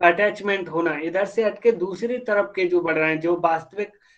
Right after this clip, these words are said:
सच्चाई है जी, या जिसे आपको प्राप्त करना है, उस तरफ को बढ़ रहे हैं, तो वो जो है निरोध अवस्था के परिणाम कहे जाएंगे, ठीक है।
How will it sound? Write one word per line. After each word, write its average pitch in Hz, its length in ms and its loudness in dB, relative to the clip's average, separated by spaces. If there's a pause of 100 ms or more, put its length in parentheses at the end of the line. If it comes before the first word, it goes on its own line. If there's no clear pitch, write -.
सच्चाई 196 520 -2
है 202 140 2
जी, 175 240 -6
या 175 380 2 (340)
जिसे 165 280 -2
आपको 175 320 4
प्राप्त 175 480 2
करना 156 300 -2
है, 180 260 -4 (260)
उस 233 240 -2
तरफ 190 280 0
को 180 120 -4
बढ़ 151 180 2
रहे 156 140 0
हैं, 160 100 -6
तो 160 140 -4
वो 156 180 2
जो 147 140 -4
है 151 380 -6
निरोध 151 360 -2
अवस्था 131 440 -10
के 131 160 -14
परिणाम 123 560 -16 (840)
कहे 127 240 -14
जाएंगे, - 340 -20 (400)
ठीक - 140 -18
है। 240 100 -18